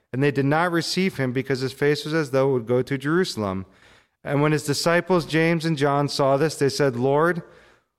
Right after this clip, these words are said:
wilt thou that we command fire to come down from heaven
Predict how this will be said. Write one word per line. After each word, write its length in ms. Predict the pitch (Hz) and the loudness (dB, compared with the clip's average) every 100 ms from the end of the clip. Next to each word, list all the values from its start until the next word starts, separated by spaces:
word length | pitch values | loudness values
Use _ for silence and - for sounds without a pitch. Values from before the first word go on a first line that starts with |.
| _ | _
wilt 260 | 147 196 202 | 0 0 2
thou 240 | 165 180 | 2 4
that 120 | 175 | 4
we 140 | 156 160 | 2 2
command 420 | - 147 151 147 | 0 0 0 0
fire 400 | - 147 165 170 | 0 2 2 2
to 80 | 151 | 0
come 220 | 160 151 | -2 0
down 240 | 147 151 | 2 0
from 160 | 151 143 | 0 -2
heaven 440 | 127 151 180 175 | 0 0 0 -2